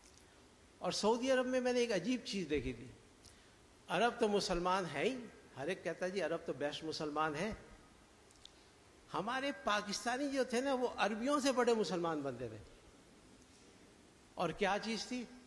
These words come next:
यह एक दाढ़ी लंबी की और एक वो अरबियों वाला वो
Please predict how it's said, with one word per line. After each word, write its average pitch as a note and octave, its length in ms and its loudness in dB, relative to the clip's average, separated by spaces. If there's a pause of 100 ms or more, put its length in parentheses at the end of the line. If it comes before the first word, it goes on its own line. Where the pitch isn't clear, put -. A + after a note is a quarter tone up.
(720)
यह D#3+ 220 -2
एक D3+ 540 0
दाढ़ी C#3 260 -2
लंबी D#3 300 -4
की G3+ 260 -6
और D3+ 200 -2
एक D3+ 180 -4
वो D3 220 -8 (260)
अरबियों D#3 400 -4
वाला D3+ 240 -2 (800)
वो B2 220 -12